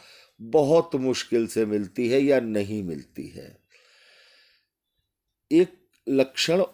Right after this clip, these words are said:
और देखा जाता है इन लोगों में, जिन लोगों की कुंडली के नवम भाव में मंगल अशुभ परिणाम दे रहा हो, कि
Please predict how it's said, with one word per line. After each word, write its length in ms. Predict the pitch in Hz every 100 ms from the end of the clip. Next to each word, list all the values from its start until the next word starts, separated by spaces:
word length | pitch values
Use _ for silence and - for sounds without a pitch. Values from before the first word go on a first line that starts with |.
| -
और 240 | 143 190
देखा 320 | 147 147 135
जाता 340 | 123 107 - 104
है 220 | 113 131
इन 100 | 127
लोगों 400 | 117 110 92 95
में, 260 | 95 143 147
जिन 160 | 123
लोगों 320 | 120 113 117
की 140 | 113 131
कुंडली 400 | 104 104 107 110
के 100 | 117
नवम 380 | 101 101 127 104
भाव 260 | 85 101
में 160 | 107 120
मंगल 380 | 101 98 113 107
अशुभ 320 | 92 135 -
परिणाम 400 | 110 104 98 92
दे 120 | 85 87
रहा 280 | 82 82
हो, 420 | 85 76 107 165 - - - _
कि 40 | 151